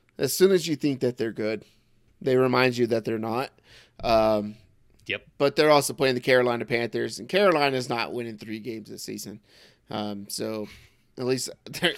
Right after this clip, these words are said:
Speaker 1: they shouldn't. So, um, I'll never pick the Carolina Panthers to win a football game. Um, they have a special teams coach as their head coach right now.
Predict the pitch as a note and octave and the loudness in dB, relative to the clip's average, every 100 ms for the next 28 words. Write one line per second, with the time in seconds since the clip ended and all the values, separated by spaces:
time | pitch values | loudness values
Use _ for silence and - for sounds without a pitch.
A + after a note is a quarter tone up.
0 | - C3+ C#3+ - D3 F#3 A#2+ - - - | -4 -2 0 2 2 2 -6 -10 -14 -20
1 | - - - C3+ B2+ A#2+ A2+ - G2+ A2 | -20 -14 -2 4 6 4 2 -4 -8 -10
2 | - - D3+ D#3+ D3+ C#3+ C#3+ C#3+ - B2+ | -12 -4 4 4 6 2 2 0 -4 0
3 | C3+ C3+ B2+ B2 B2+ B2+ B2+ A#2+ B2 B2 | 2 4 2 2 0 0 -2 -4 -4 -4
4 | A#2+ C3 C3 B2+ B2+ C3 C3 C3 _ - | -2 -2 0 0 0 -2 -2 -8 _ -20
5 | _ _ _ - A2 G#2 G2+ A2 - C#3 | _ _ _ -10 -8 -6 -8 -14 -10 -2
6 | C#3 B2 - C3+ C3 A#2 B2+ A#2 - B2 | -2 -2 -4 -4 -4 -8 -8 -8 -4 -4
7 | B2 A#2 A#2 A#2+ A2+ G#2+ B2 A2 A#2+ G#2+ | -4 -8 -8 -6 -8 -8 -8 -8 -6 -8
8 | G#2 G#2+ A2 | -6 -8 -10